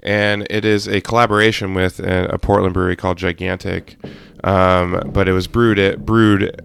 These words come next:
at, and, uh, aged at, uh, um, Anchorage. Uh,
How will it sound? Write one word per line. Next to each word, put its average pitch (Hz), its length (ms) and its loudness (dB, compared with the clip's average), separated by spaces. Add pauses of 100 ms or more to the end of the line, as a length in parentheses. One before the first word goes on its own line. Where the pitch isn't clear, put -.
at, 90 360 -4
and, 87 280 -6
uh, 87 300 -6
aged 92 440 -6
at, 85 420 -4
uh, 85 260 -4 (220)
um, 85 440 -6 (640)
Anchorage. 92 560 -6
Uh, 85 240 -6